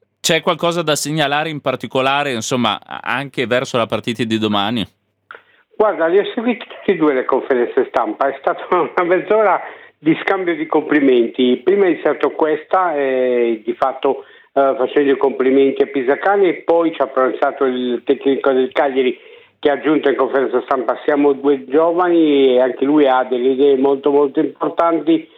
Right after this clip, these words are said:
Speaker 2: È chiaro che questo è un anno molto importante per entrambi e vogliamo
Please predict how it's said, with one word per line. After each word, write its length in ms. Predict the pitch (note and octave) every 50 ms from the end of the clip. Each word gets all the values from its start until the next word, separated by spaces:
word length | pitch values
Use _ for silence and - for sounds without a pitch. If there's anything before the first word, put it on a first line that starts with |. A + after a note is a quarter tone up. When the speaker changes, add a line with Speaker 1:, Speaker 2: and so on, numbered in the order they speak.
| - _ _
Speaker 2:
È 200 | _ C#3+ C#3 -
chiaro 360 | - - E3+ D#3+ D#3 D#3 D#3 D3+
che 160 | - D3 C3
questo 300 | - D3+ D3+ D3+ - D3
è 20 |
un 100 | C3+ C#3
anno 260 | C#3+ D3 C#3 C#3 C#3
molto 320 | C3+ C3+ C#3+ D3 C#3 - D3+
importante 640 | C3+ A#2+ - C3 A#2+ - - D3+ D3+ C#3 - - B2
per 160 | - C#3 C#3
entrambi 520 | C#3+ C#3 C3 - D3+ D3+ D3+ D3 C#3+ C3
e 40 | B2+
vogliamo 580 | A#2 A#2+ B2+ B2+ C3+ C#3+ D3 C#3 C#3 - -